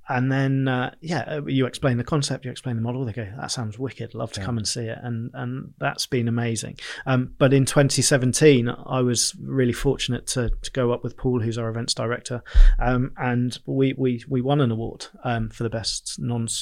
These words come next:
Speaker 1: uh, non-music U K festival. And I was like, "Wow." And people were coming up to us going,
Speaker 2: Yeah.
Speaker 1: "You, you guys absolutely smashed this. What,
Speaker 2: Yeah.
Speaker 1: what a business, what a concept."
Speaker 2: Yeah.
Speaker 1: Um, so that profile of the organisation is amazing,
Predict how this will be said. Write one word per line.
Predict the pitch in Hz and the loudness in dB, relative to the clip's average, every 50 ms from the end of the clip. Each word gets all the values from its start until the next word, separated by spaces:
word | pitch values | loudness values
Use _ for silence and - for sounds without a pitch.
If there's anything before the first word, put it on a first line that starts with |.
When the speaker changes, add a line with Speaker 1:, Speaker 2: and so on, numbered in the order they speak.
| - - 226 | -8 -10 -6
Speaker 1:
uh, | - 120 117 120 123 | -4 -2 -2 -2 -2
non-music | 127 123 120 120 117 120 117 110 - - - - | -2 -2 0 0 0 0 0 -2 -2 -6 -10 -8
U | - 123 | -8 -8
K | - - 123 | -6 -6 -8
festival. | - - 143 - - - 117 - 90 - - - - - - - - - - - - - _ | -4 -4 -4 -4 -4 -6 -6 -10 -10 -10 -12 -16 -18 -18 -18 -18 -20 -20 -20 -20 -20 -18 _
And | 143 135 139 | -6 -4 -2
I | 135 | -2
was | 135 135 147 | -4 -4 -8
like, | 139 123 160 190 | -12 -12 -12 -12
"Wow." | - 131 127 117 110 - - _ _ | -10 -8 -8 -8 -10 -12 -16 _ _
And | - 135 147 143 | 2 2 4 6
people | 175 175 170 - 165 | 6 4 6 4 0
were | 160 | 2
coming | - 160 156 156 160 156 | 2 0 0 0 -2 -2
up | - - | -6 -6
to | - 135 | -8 -8
us | 117 | -6
going, | - 143 131 127 127 | -2 -2 -2 0 -2
Speaker 2:
Yeah. | 127 - | -2 -4
Speaker 1:
"You, | 156 143 147 147 160 165 - 143 | -6 -6 -4 -4 -4 -4 -6 -6
you | 139 147 175 156 | -4 -4 -2 0
guys | - 123 117 127 - - - - - _ | 0 -2 -2 -2 -4 -6 -8 -8 -10 _
absolutely | 107 127 139 - 92 - - - - 196 175 156 160 160 147 | -12 -8 -6 -6 -6 -2 -2 -2 -2 0 -2 -4 -2 -4 -6
smashed | 139 - 147 123 110 - - | -6 -4 -6 -6 -6 -8 -8
this. | - 127 123 - - - | -8 -2 -2 -2 -2 0
What, | - 156 165 - - | -4 -4 -4 -4 -4
Speaker 2:
Yeah. | 165 | -4
Speaker 1:
what | 151 143 165 165 151 | -2 -2 0 0 -2
a | 131 | -2
business, | - 127 107 - 135 127 120 - - | -4 -4 -4 -2 -4 -4 -4 -2 -2
what | 147 139 | -2 -2
a | - | -2
concept." | - - 123 123 117 - 120 120 - - - - - - | -2 -2 -2 -2 0 -2 -4 -6 -10 -14 -18 -16 -14 -12
Speaker 2:
Yeah. | 202 175 | -4 0
Speaker 1:
Um, | 143 135 127 127 131 131 - _ _ _ _ _ _ _ _ - - - | 2 2 2 2 0 -6 -12 _ _ _ _ _ _ _ _ -14 -10 -4
so | - - 143 139 | 0 4 4 6
that | 127 147 156 - - - - - - - - _ _ _ | 6 6 4 4 2 -2 -12 -18 -20 -20 -20 _ _ _
profile | - - - 151 151 160 151 151 - - 135 131 127 123 | -10 0 6 8 8 8 8 6 2 2 4 4 4 4
of | 120 110 - | 2 0 -2
the | - 127 123 | 0 2 2
organisation | 123 123 - 123 120 120 113 113 120 117 - - - 123 | 2 2 2 0 -2 -2 -2 -2 -2 -2 -2 -2 -2 -2
is | 117 110 123 | -2 -2 0
amazing, | 123 120 117 117 113 110 127 131 151 160 | 0 0 0 -2 -2 -4 -4 -6 -6 -8